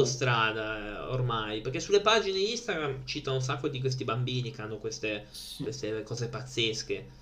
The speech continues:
Speaker 1: Sì. Guarda, io cito il buon Franco Battiato con il suo
Speaker 2: Oh.
Speaker 1: testo Vite parallele. Come no? È bravissimo
Speaker 2: No, sì,
Speaker 1: Battiato.
Speaker 2: oh, no, non ho detto no, ho
Speaker 1: Battiato
Speaker 2: detto
Speaker 1: era, era, era da meditarci sopra. E dice,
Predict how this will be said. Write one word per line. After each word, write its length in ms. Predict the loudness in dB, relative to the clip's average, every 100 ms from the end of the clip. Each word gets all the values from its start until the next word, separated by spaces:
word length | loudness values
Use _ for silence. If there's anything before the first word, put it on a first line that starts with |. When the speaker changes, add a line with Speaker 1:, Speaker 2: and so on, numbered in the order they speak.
| -20
Speaker 1:
Sì. 280 | -6 -6 -6 -8
Guarda, 220 | 0 6 8
io 140 | 8
cito 400 | 8 8 8 8
il 80 | 6
buon 260 | 8 8 6
Franco 320 | 4 4 4
Battiato 720 | 4 2 2 4 4 2 0
con 160 | -2 -2
il 60 |
suo 100 | 2
Speaker 2:
Oh. 120 | 4
Speaker 1:
testo 280 | 6 4 4
Vite 220 | 4 0
parallele. 680 | -2 -4 -6 -4 -2 -2 -6 -14 -20 -20 -2
Come 180 | 2
no? 340 | 4 2 -2 -4
È 80 | -4
bravissimo 440 | -2 0 4 6
Speaker 2:
No, 100 | 6
sì, 200 | 8 10
Speaker 1:
Battiato. 200 | 12 12
Speaker 2:
oh, 320 | 12 12 8 6
no, 180 | 6
non 100 | 6 8
ho 40 |
detto 220 | 12 12 12
no, 60 |
ho 60 | 10
Speaker 1:
Battiato 180 | 10 10
Speaker 2:
detto 140 | 10
Speaker 1:
era, 720 | 10 10 10 8 6 6 4 0 -6 -16 -20 -12
era, 220 | -8 -2
era 120 | 4 6
da 40 |
meditarci 560 | 8 6 4 2 2 4
sopra. 560 | 8 8 6 0 -4 2
E 100 | 4
dice, 500 | 6 4 0 -2